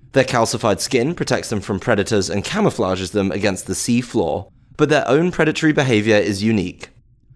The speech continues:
Most starfish have the ability to eat things outside their bodies. They eject their stomachs from their mouths, using it to sop up nutrients of clams and oysters they've pried open with their strong suction cup covered arms.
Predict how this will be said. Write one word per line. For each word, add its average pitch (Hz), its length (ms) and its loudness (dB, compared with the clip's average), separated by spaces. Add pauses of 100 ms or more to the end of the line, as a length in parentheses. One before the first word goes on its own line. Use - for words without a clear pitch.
(240)
Most 170 280 4
starfish 139 440 2
have 113 140 -4
the 117 80 4
ability 120 400 4
to 120 140 -4
eat 135 200 0
things 104 340 -2
outside 143 600 0
their 143 120 4
bodies. - 600 -4 (340)
They 127 160 6
eject 127 460 2
their 196 100 2
stomachs 107 480 -2
from 104 160 -2
their 92 100 -2
mouths, 131 540 0 (160)
using 123 300 2
it 117 100 2
to 117 100 -4
sop - 320 0
up 175 140 -2
nutrients 120 540 0
of - 100 -12
clams 156 480 -2 (100)
and 156 220 2
oysters 117 460 2
they've 92 240 -6
pried 135 280 2
open 107 280 0
with 92 140 -4
their 92 120 -6
strong 127 840 -2
suction - 520 -6
cup 143 240 -4
covered 107 320 0
arms. - 580 -8